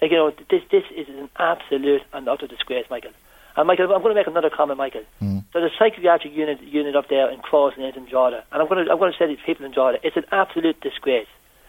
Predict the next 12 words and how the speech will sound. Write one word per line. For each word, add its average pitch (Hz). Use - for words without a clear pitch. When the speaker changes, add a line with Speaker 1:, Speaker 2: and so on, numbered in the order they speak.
Speaker 1:
The 151
amount 208
of 202
people 175
I've 165
taken 151
up 147
there 147
with 135
mental 147
health -
issues, 127